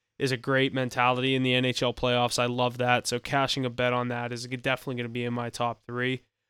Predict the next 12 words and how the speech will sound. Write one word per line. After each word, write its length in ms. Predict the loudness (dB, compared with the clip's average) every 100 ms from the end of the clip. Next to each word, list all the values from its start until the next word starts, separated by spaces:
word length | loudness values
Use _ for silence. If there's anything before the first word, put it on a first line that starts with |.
| _ _
Um, 420 | 0 2 2 0 -2
number 320 | 2 4 4
two, 320 | 2 2 6
I 120 | 6 4
do 280 | 4 6
have 180 | 6 4
the 80 | 0
walk-off 600 | 0 0 0 0 -2 -2
home 280 | -2 0 0
run. 260 | 2 2
I 80 | 0
think 380 | 0 -2 -4 -6